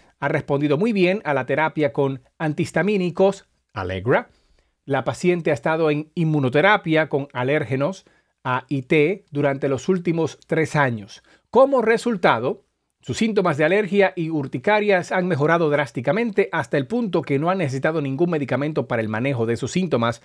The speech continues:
aparte de Atrovent nasal ocasional para la rinitis. Cabe destacar que nunca ha experimentado síntomas graves, angioedema o anafilaxia. La vicepresidenta Harris tiene miopía, eh, visión corta,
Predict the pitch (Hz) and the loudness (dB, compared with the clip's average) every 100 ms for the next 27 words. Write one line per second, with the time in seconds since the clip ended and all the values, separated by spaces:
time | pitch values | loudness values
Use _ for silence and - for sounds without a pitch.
0 | - - - - 220 208 208 185 185 175 | -20 -14 -4 2 2 2 2 2 0 0
1 | 156 151 165 156 160 170 160 143 143 185 | 0 0 0 -2 -2 -2 -2 -4 -2 0
2 | 180 226 _ _ _ _ _ 135 123 113 | 2 0 _ _ _ _ _ -2 0 2
3 | 123 143 131 - - - _ - _ _ | 4 4 2 -2 -16 -20 _ -20 _ _
4 | _ _ _ _ - 185 196 202 180 185 | _ _ _ _ -2 2 2 2 2 0
5 | 185 170 190 202 185 175 175 175 170 156 | 0 0 0 0 0 0 0 0 -2 0
6 | 139 131 175 175 160 202 185 160 131 175 | -2 0 0 0 0 -2 0 -2 0 0
7 | 165 165 165 - _ _ - 147 147 170 | 0 0 -4 -10 _ _ -2 0 0 0
8 | 151 151 208 214 208 196 165 175 - 151 | 2 4 4 2 0 0 0 -2 -4 -4
9 | 165 156 - 170 170 180 175 - 113 87 | 0 -2 0 0 4 4 2 -4 -8 -10
10 | - _ _ _ _ _ _ _ _ 101 | -14 _ _ _ _ _ _ _ _ -4
11 | 135 202 165 143 170 175 156 165 165 185 | -2 0 -2 -2 -2 0 -2 0 0 0
12 | 160 160 135 139 151 - 247 170 117 143 | 0 0 0 0 -2 0 0 2 0 -2
13 | _ _ _ _ _ 127 117 113 107 117 | _ _ _ _ _ -4 -2 0 -2 0
14 | 151 170 139 107 170 240 | 0 0 0 0 -4 -6